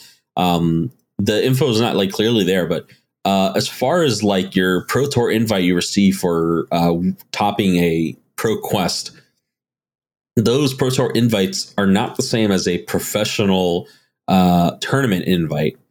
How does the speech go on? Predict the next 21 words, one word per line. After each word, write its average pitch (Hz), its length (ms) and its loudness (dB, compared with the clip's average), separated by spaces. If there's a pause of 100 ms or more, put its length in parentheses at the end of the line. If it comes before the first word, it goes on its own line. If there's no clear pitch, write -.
(200)
which 98 160 -2
is 101 140 0
the 98 200 4
actual 98 460 -2
acronym 95 480 0
for 87 140 -2
the 82 80 -2
P 87 160 -2
T 95 220 -2
I. 92 280 -2 (460)
Uh, 87 420 2
the 110 120 -2
Pro 113 220 0
Tour 131 220 0
invite, 98 580 0
if 110 80 -2
s-, - 220 -6
for - 180 -8
some 123 160 0
reason, 95 600 0
the, 95 280 -2